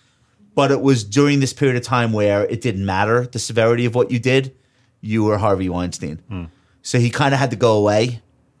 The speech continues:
Speaker 1: and he came back, and the best part of this special is his take on the internet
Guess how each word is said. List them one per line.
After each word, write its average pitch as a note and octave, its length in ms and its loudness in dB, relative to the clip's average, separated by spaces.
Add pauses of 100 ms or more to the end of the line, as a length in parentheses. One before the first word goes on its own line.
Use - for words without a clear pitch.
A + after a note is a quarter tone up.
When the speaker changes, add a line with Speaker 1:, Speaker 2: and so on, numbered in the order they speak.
(220)
Speaker 1:
and A2+ 160 0
he A2 60 -2
came C#3 340 0
back, A2 520 0 (540)
and A2+ 220 0
the G#2 100 -2
best C3 420 -2
part C3 260 2
of G2+ 80 -6
this G2+ 160 -6
special G#2+ 420 -2
is G2 160 -6
his A#2 320 -2
take A2+ 460 -4
on F#2+ 480 -2 (1040)
the A2 120 -6
internet A#2 680 0